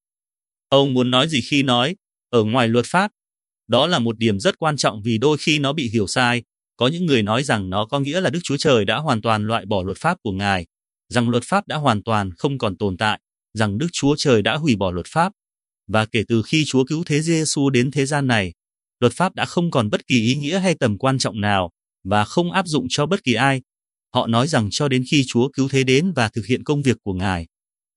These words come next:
luật pháp đã được giao giảng cho con người và họ bị phán xét tùy theo sự tuân thủ hoặc thiếu tuân thủ luật pháp của họ. Nhưng điều đó không còn đúng nữa.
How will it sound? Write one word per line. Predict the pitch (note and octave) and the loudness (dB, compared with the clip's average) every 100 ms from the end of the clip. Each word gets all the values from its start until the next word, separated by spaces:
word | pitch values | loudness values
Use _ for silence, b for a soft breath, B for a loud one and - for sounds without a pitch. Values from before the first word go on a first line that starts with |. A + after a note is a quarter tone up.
| - | -2
luật | A#2 | 0
pháp | - F3 D3 | 2 -2 -2
đã | D3 | -2
được | B2+ - | -2 0
giao | C3+ B2+ | 0 0
giảng | A#2+ F#2+ | -2 -4
cho | - | -6
con | B2 B2+ A#2 | -4 -2 0
người | G#2+ F#2 | 2 0
và | F2 | -2
họ | F#2 F#2 | -4 -4
bị | G2 G#2 | -4 -4
phán | A2+ A2 | -2 -2
xét | - G#3+ | -2 -2
tùy | A#2 G2+ - | 0 -2 -2
theo | C3 | -4
sự | C3 G2 | -4 -4
tuân | B2+ A#2+ | -2 0
thủ | A#2 F2+ | 0 -2
hoặc | G2 - | -6 -2
thiếu | A2+ | -2
tuân | A#2+ D3+ | 0 -2
thủ | C3+ G#2 | 0 -2
luật | F#2+ F2+ | -2 -2
pháp | E3 - | -4 -4
của | G2 | -4
họ. | G2+ E2+ - _ _ _ _ | -2 -2 -6 _ _ _ _
Nhưng | B2 C#3 | 0 4
điều | B2+ A2 | 4 4
đó | A2 A2+ | 2 0
không | E3 - E3+ | 0 -2 0
còn | C#3+ G2+ | 0 -2
đúng | G#2+ D#3+ | -2 -2
nữa. | D3+ G3+ | -2 -2